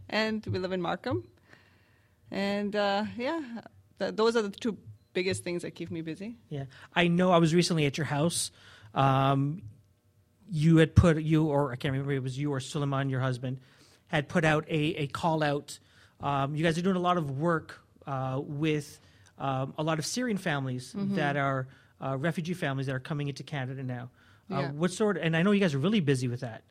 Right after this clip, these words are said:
Speaker 1: Yeah, so that's actually become my third full-time job.
Speaker 2: Yeah.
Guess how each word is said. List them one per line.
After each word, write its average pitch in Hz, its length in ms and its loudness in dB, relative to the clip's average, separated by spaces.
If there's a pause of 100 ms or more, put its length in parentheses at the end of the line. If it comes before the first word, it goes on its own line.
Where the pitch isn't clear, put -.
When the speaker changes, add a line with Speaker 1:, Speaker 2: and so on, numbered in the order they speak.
(420)
Speaker 1:
Yeah, 214 200 2
so 214 160 -2
that's 226 240 0
actually 220 320 -2
become 180 280 -6
my 165 120 -8
third 165 240 -10
full-time 170 360 -10
job. 190 280 -10
Speaker 2:
Yeah. 139 240 2